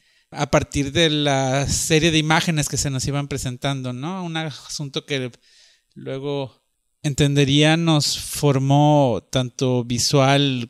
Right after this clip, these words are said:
como narrativamente. También recorríamos los videoclubes de la ciudad buscando películas que no hubiéramos visto. Entonces nuestros papás nos llevaban así como a otras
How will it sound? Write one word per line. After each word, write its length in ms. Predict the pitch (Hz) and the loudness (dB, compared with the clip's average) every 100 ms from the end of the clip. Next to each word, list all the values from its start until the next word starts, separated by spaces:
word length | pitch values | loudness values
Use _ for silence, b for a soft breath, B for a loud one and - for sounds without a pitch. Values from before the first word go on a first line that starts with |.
| _ | _
como 1000 | 123 117 110 107 101 104 107 - 127 _ _ _ _ _ _ | -6 -4 -4 -4 -6 -8 -12 -16 -20 _ _ _ _ _ _
narrativamente. 1300 | - 120 127 127 131 - 127 123 123 127 - - - _ _ _ _ _ _ _ - | -12 -2 0 2 0 -2 -4 -2 -4 -6 -10 -16 -16 _ _ _ _ _ _ _ 0
También 680 | 170 156 165 180 220 202 - | 0 2 2 2 -2 -6 -12
recorríamos 1000 | 165 165 180 - 175 160 175 202 202 165 | -10 -2 -2 2 0 2 2 2 0 0
los 240 | 156 147 | 2 0
videoclubes 800 | 139 143 143 139 160 160 180 160 | 0 0 0 0 0 0 0 0
de 100 | 143 | -2
la 160 | 135 131 | 0 0
ciudad 400 | 147 139 139 - - | -2 0 -2 -4 -12
buscando 480 | 156 147 - 156 175 | -6 -6 -4 -4 -2
películas 440 | 175 160 165 165 | 0 0 0 -2
que 140 | - 156 | -2 -6
no 300 | 143 143 147 156 156 | -4 -4 -2 0 -2
hubiéramos 680 | - 147 147 147 151 147 131 | -4 -4 -2 -2 -2 -4 -4
visto. 560 | 139 135 - 135 151 _ B B B B B B | -4 -4 -4 -6 -8 _ B B B B B B
Entonces 360 | 160 135 131 156 | -14 -8 -2 0
nuestros 320 | 165 156 151 | 2 2 0
papás 320 | 165 151 147 | -2 2 2
nos 140 | 147 160 | 2 2
llevaban 540 | 160 139 139 147 139 | 4 4 4 2 0
así 240 | 123 - 120 | -4 -4 -8
como 360 | 123 123 120 160 | -10 -10 -10 -10
a 180 | 156 101 | -10 -10
otras 460 | - 131 131 - | -8 -6 -6 -10